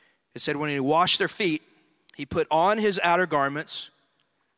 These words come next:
and resumed his place back at the head of the table. And he said to them, 'Do you understand? Do you understand what I've done to you?'" Now look at verse thirteen. He said, "You call me teacher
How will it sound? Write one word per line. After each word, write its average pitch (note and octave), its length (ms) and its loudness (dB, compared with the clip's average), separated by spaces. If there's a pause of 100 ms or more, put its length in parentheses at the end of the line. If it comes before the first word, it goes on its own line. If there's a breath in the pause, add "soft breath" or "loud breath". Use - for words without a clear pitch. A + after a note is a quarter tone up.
(100)
and C#3 100 -10
resumed E3+ 460 -2
his F3 180 -4
place - 720 -4 (160)
back D3+ 200 -4
at - 60 -16
the C#3+ 60 -10
head D3 100 -4
of C#3 80 -4
the C#3+ 60 -10
table. D3+ 380 -10 (1160)
And B2+ 80 -8
he B2 60 -6
said F3 280 2
to C#3+ 60 -4
them, A#2+ 360 -6 (580 soft breath)
'Do C#3+ 80 -6
you F3+ 160 -2
understand? E3+ 800 -2 (1400 loud breath)
Do C3 80 -10
you D#3+ 120 -2
understand E3+ 380 0
what E3 80 2
I've D3 160 0
done D3+ 200 -2
to - 120 -12
you?'" - 180 -18 (420)
Now C3 80 -10
look F3 160 -4
at F3+ 60 -6
verse E3+ 180 -2
thirteen. D3+ 480 -6 (2000 soft breath)
He E3+ 80 -4
said, G3+ 200 2
"You F#3+ 140 -2
call C#4+ 400 4
me D#4 180 0
teacher G3+ 840 2